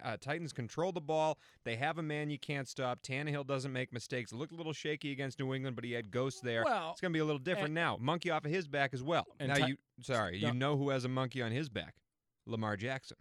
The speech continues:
Speaker 2: Sure.
Speaker 1: Last year in the playoffs, he was effing terrible.
Speaker 2: He laid an egg.
Speaker 1: He was effing terrible
Speaker 2: Yeah.
Speaker 1: against an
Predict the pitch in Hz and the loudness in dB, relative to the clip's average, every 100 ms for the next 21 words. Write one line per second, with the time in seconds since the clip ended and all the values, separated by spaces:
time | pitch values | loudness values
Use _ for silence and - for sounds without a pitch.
0 | _ _ _ - 104 101 117 135 - 139 | _ _ _ -8 -2 0 2 2 2 0
1 | 131 117 151 165 113 95 - - 170 151 | 0 0 0 2 2 0 -4 -6 -4 0
2 | 123 - 123 - 110 110 95 120 123 120 | -2 -2 -6 -4 -6 -2 -2 0 -2 -2
3 | 113 101 - 165 180 127 139 135 139 - | -4 -6 -4 0 2 2 0 -2 -6 -2
4 | 123 104 85 110 131 143 - 139 | -2 -2 -4 -2 2 2 0 -6